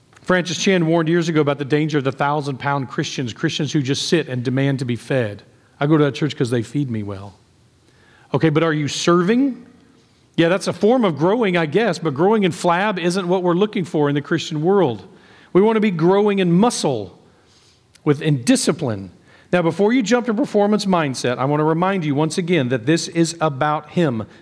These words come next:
This is "to him be the glory." That if this book ends,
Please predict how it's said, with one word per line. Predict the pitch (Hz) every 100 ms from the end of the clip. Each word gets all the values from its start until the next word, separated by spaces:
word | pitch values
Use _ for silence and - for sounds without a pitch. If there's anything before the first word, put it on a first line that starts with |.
| -
This | 151
is | 156
"to | - 170
him | 127 185 214
be | 208
the | 208
glory." | 202 190 139
That | 123 135
if | 143 135
this | 147
book | 147 156 180
ends, | 240 160 139